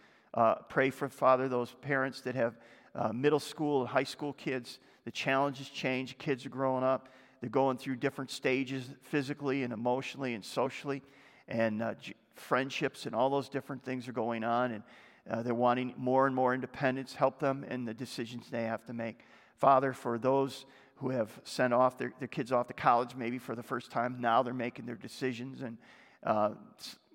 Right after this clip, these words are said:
you just pray, <laughs> Father, we just pray for those kids and those parents, 'cause those are scary times. And then as they choose who they're gonna marry or where they're gonna work or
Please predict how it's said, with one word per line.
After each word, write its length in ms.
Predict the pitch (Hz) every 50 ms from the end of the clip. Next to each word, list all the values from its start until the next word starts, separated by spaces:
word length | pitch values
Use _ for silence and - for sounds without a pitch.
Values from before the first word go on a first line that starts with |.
| 262 -
you 140 | 131 131 113
just 240 | - 131 - -
pray, 220 | - - - 131 - -
<laughs> 80 | - 151
Father, 420 | - - - - - 143 160 156 - - 165 156 - - - - -
we 60 | 175
just 200 | 143 139 - -
pray 180 | - - 135 143
for 160 | 139 - 139
those 220 | 131 131 120 - -
kids 300 | - 139 131 127 117 113
and 100 | 113 120
those 160 | 120 - -
parents, 500 | - - 127 123 127 127 123 - - - - - - - - - _
'cause 140 | - 156 127
those 200 | 143 135 135 127
are 80 | 135 120
scary 500 | - - - - - 131 131 131 127 127
times. 540 | - 127 131 120 120 120 123 120 - - - _ _ _ _ _ 131
And 140 | 123 117
then 160 | 123 131 127 127
as 200 | 127 127 123 -
they 240 | 120 113 120 120 - - - - _ _ _
choose 400 | - - - 147 139 147 143 -
who 120 | - 143 131
they're 120 | 127 127
gonna 160 | 117 120 117
marry 480 | 113 120 131 143 143 143 147 147 139 117
or 160 | 113 107 113
where 280 | - 120 131 131 135 127
they're 100 | 123 117
gonna 160 | 117 110 110
work 440 | 123 135 143 147 143 139 135 - -
or 200 | 78 - -